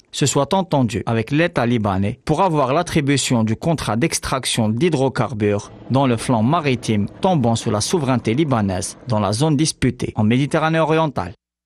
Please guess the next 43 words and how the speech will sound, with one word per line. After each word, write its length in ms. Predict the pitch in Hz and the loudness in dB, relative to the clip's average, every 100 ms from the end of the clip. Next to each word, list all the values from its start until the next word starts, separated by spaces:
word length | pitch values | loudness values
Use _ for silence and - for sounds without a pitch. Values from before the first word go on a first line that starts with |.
| _ | _
Pour 140 | - | -2
rappel, 260 | 170 185 180 | 0 2 2
l'annonce 340 | 160 190 160 | 2 2 0
du 140 | 113 120 | 0 0
début 280 | 160 143 | 0 2
de 60 | 117 | 2
l'exploitation 760 | 117 143 - 143 147 143 147 120 | 0 0 -2 -2 -2 -2 0 0
du 180 | 110 | 0
bassin 400 | 101 113 147 - 101 | 0 -2 -2 -2 -2
de 80 | |
Karish 600 | 101 - 175 127 113 - - | -2 0 0 0 0 -2 -4
avait 200 | - 123 | -2 -2
provoqué 640 | 120 - 196 135 131 127 113 | -2 -2 0 2 0 0 -2
la 120 | 107 | -2
colère 500 | - 190 147 113 104 | 0 0 2 2 0
et 60 | |
l'opposition 600 | 117 151 156 127 120 113 | 0 0 0 2 0 0
virulente 600 | 113 180 156 110 101 - - | 2 2 2 0 -2 -6 -10
du 100 | 131 | -4
gouvernement 480 | 117 139 165 175 175 | 0 2 2 2 2
libanais 420 | 170 160 160 110 - - | 2 2 0 -2 -6 -6
et 80 | 110 | -2
a 80 | |
débouché 460 | 113 165 139 107 87 | 0 2 2 0 -4
sur 240 | - - 117 | -4 0 2
une 120 | 110 | 2
recrudescence 840 | 123 208 - 151 127 120 113 107 | 2 -2 0 0 0 0 -2 -2
des 140 | 120 | -2
tensions 440 | 123 175 156 - 87 | 0 0 0 -2 -4
dans 160 | 120 139 | -2 0
la 80 | 151 | 0
région. 360 | 160 131 92 - _ _ | 0 -2 -4 -8 _ _
La 120 | - 185 | -2 -2
partie 320 | 151 - 127 | -4 -4 -2
libanaise 400 | 131 160 190 180 | 0 0 0 0
se 140 | - | 0
dit 240 | 120 127 135 | 0 0 0
déterminée 680 | 113 190 190 151 135 151 160 | 0 0 2 0 0 0 2
à 120 | 127 | 2
défendre 480 | 120 143 123 110 - | 0 0 0 -2 -2
ses 140 | 120 | -2
droits 200 | 110 135 | 0 0
légitimes 600 | 139 147 131 - 107 101 | 0 0 0 0 -2 -2